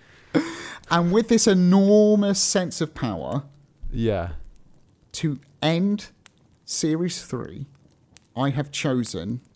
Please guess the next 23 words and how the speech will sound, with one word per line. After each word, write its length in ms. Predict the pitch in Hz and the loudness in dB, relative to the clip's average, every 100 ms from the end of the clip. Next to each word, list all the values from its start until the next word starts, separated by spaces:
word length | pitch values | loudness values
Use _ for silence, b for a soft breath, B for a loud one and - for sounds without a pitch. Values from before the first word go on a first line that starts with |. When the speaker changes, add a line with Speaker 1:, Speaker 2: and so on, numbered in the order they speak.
| - | -10
Speaker 2:
Oh, 120 | 123 113 | -6 -4
I'm 100 | 120 | -4
not 120 | 110 | -2
ready 180 | 113 104 | -4 -4
for 140 | 101 | -6
this. 280 | 95 104 - | -6 -8 -12
This 220 | 131 113 | -14 -14
is 160 | 101 - | -16 -16
massive. 560 | 104 98 92 87 - _ - | -16 -14 -14 -16 -18 _ -14
Okay. 360 | 110 - 87 85 - _ b b b _ _ _ - | -12 -8 -10 -12 -20 _ b b b _ _ _ -10
What 120 | 123 | -8
are 40 | |
you 60 | 117 | -8
gonna 160 | 110 101 | -8 -8
do? 300 | 110 92 85 _ _ - | -6 -6 -8 _ _ -6
Speaker 1:
You 100 | 180 | -2
say 320 | - 262 214 | 0 2 2
it's 160 | 131 139 | 0 -2
massive. 600 | 120 107 - 135 - - _ _ _ _ _ _ - _ _ _ - | -2 -2 -2 -2 -2 -10 _ _ _ _ _ _ -20 _ _ _ -6
It's 180 | 269 - | -2 2
little 320 | 240 220 156 | 4 4 2
Snow 400 | 139 180 170 139 | -2 2 2 4
White. 560 | 131 135 190 196 - | 2 2 0 -2 -6